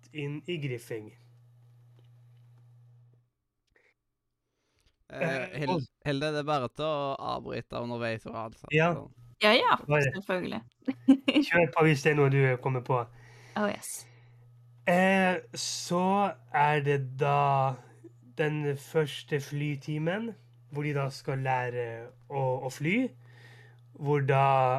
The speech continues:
Speaker 1: Harry først viser et naturtalent med å få opp limen,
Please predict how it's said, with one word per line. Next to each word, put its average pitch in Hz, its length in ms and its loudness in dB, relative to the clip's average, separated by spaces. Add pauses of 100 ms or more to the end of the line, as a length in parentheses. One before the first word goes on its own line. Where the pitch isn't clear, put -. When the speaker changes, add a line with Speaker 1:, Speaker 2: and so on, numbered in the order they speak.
(160)
Speaker 1:
Harry 147 500 -2 (500)
først - 420 -2
viser 151 300 -2
et 135 100 -6
naturtalent 143 720 -2
med 135 140 -2
å 123 140 0 (500)
få 160 360 -4
opp - 360 -12
limen, 160 600 -2